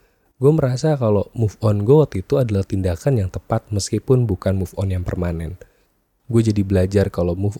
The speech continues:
on ternyata tidak selamanya permanen. Move on itu bisa jadi sebuah tindakan sementara. Itu kalau move on-nya adalah melepaskan mimpi pada saat kita kecil atau mimpi masa lalu. Tapi juga ada jenis move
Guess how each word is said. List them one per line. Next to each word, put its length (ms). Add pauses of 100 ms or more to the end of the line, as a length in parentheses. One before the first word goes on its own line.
on 160
ternyata 560
tidak 320
selamanya 560
permanen. 560 (240)
Move 160
on 160
itu 240
bisa 260
jadi 380
sebuah 400
tindakan 420
sementara. 600 (640)
Itu 400
kalau 480
move 320
on-nya 400
adalah 320
melepaskan 640
mimpi 560
pada 320
saat 480
kita 320
kecil 320
atau 240
mimpi 240
masa 320
lalu. 320 (560)
Tapi 320
juga 320
ada 240
jenis 400
move 160